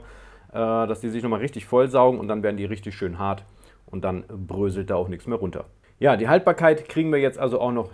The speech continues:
durch den Leim, der dann jetzt da gleich noch drauf fließen wird. Ähm, aber ich muss schon sagen, dass diese Latex-Geschichte wirklich mich überzeugt hat, weil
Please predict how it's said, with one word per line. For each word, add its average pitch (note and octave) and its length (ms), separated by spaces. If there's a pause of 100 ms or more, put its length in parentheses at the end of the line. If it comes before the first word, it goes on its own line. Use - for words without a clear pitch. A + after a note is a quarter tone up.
durch G2+ 260
den F#2+ 300
Leim, A2 480
der B2+ 100
dann A#2+ 160
jetzt A#2+ 220
da A2+ 80
gleich G#2 500
noch G#2+ 160
drauf G2+ 300
fließen G2+ 320
wird. G2 220 (460)
Ähm, G2 300
aber A2 220
ich A#2 160
muss D3 260
schon B2+ 280
sagen, D3+ 500
dass C3 180
diese G#2+ 220
Latex-Geschichte C3 1040
wirklich E3+ 440
mich C3+ 160
überzeugt B2+ 540
hat, G#3 220 (480)
weil A#2 380